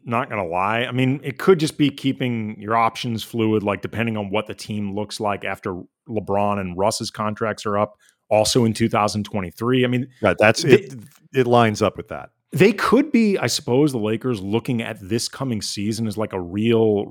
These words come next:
Speaker 1: revelatory opportunity with Vogel, like, to, to really see what they have in him, both in a true defensive mind, because on paper, this team has taken a step backwards defensively. So it's like, okay,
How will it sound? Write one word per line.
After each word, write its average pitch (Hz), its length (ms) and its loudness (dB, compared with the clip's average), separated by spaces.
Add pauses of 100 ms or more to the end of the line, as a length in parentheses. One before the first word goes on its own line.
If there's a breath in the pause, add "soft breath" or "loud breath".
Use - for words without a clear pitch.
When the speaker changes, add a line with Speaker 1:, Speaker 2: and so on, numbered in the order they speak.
Speaker 1:
revelatory 104 640 2
opportunity 110 800 0
with 131 120 -2
Vogel, 123 340 4
like, 110 200 0
to, 101 280 -4
to 120 80 -2
really 175 300 4
see - 340 -2
what 139 180 -4
they 113 120 -8
have 101 300 -4
in 131 120 -4
him, 131 180 -4 (400)
both 139 320 4
in 165 120 4
a 117 100 6
true 151 440 6
defensive 123 600 -2
mind, 98 420 -4
because 98 580 -6 (760)
on 120 240 2
paper, 131 480 0
this 110 220 -2
team 110 280 -6
has 101 100 -8
taken 107 300 -8
a 95 40 -12
step - 340 -10
backwards 104 480 -6
defensively. 98 640 -8
So 117 140 -4
it's 113 100 -6
like, 113 120 -6
okay, 107 420 -4